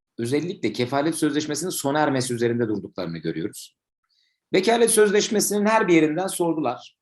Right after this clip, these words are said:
Ve beş tane soru ile karşılaşıyoruz. Hatta vekaletsiz iş görme dediğimiz, e, bir kısım bile vekalet sözleşmesi adı altında soruldu. İşte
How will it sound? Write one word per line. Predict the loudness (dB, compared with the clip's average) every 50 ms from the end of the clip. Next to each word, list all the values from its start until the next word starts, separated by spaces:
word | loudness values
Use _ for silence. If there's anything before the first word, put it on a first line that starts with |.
| _ _ _ _ _ _ _ _ _ _ _ _ _ _ _ _ _ _ _ _ -4
Ve | -2 0 0 2 4
beş | 4 4 2
tane | 2 -2 -2 -2 -2
soru | -2 -2 0 2 2 2 0 -2 -4 -10 _ _
ile | -6 -4 -4 -4
karşılaşıyoruz. | -2 -2 -2 -2 -2 -2 -4 -4 -6 -6 -4 -4 -4 -4 -4 -4 -8 -12 -18 -12 -8 -8
Hatta | -4 0 0 0 2
vekaletsiz | 0 0 0 0 0 2 0 -2 -4 -6 -8
iş | -6 -2 -2 0 2
görme | 2 2 2 0 -2 -2
dediğimiz, | -2 -2 -2 -4 -4 -4 -4 -4 -4 -6 -10 -14 _ _ _ _ _ -12
e, | -8 -8 -6 -6 -6 -6 -6 -6 -2
bir | 0 0 0 -2 -4 -10 -12 _ _ _ _ _ _ _ _ _ _ _ _
kısım | -8 -4 -2 0 2 2 2 2
bile | 0 0 0 0 0
vekalet | -2 -2 0 0 0 0 0 -2
sözleşmesi | -2 -2 -4 -2 -2 -4 -4 -6 -6 -6 -4 -4 -4 -4 -4
adı | -4 -2 -2 -2
altında | -2 -2 -4 -8 -8 -4 -4 -4 -4
soruldu. | -4 -6 -6 -6 -6 -6 -6 -4 -4 -4
İşte | -4 -2 -2 0 -2 -2 -4